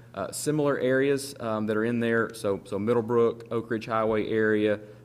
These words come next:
uh, we've got some work in Union County and Fountain City and Halls, um, Duncan Road, Rocky Hill area, uh, Alcoa Highway, um, Woodson Drive area as well. So, so several of those projects of various sizes and lengths, um, throughout our work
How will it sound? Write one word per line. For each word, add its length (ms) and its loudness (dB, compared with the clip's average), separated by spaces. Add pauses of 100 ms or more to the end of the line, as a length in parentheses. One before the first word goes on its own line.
uh, 240 -6
we've 160 -4
got 200 0
some 160 -8
work 240 -2
in 80 -8
Union 300 -2
County 380 -4
and 120 -10
Fountain 280 -4
City 260 -6
and 80 -8
Halls, 640 -2
um, 340 -10 (120)
Duncan 320 -2
Road, 500 2 (160)
Rocky 300 -2
Hill 240 2
area, 480 2 (240)
uh, 240 -2
Alcoa 400 -4
Highway, 580 0 (220)
um, 280 -8
Woodson 280 -4
Drive 320 0
area 260 -2
as 100 -8
well. 220 -2
So, 200 -8
so 240 -8 (180)
several 420 2
of 40 0
those 180 2
projects 640 0 (360)
of 160 -4
various 380 0
sizes 500 2
and 160 -6
lengths, 500 -6
um, 260 -6
throughout 340 0
our 140 -2
work 220 -2